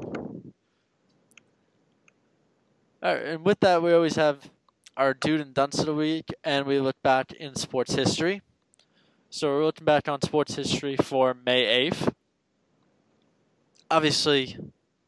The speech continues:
Kentucky Derby and Peakness, there's just so many of 'em.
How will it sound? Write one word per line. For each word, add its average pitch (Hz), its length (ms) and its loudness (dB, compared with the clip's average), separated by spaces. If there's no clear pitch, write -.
Kentucky 156 460 4
Derby 135 680 2
and 110 460 -6
Peakness, 135 680 6
there's 139 400 8
just - 300 2
so 147 180 10
many 110 280 -4
of 107 140 2
'em. 107 200 0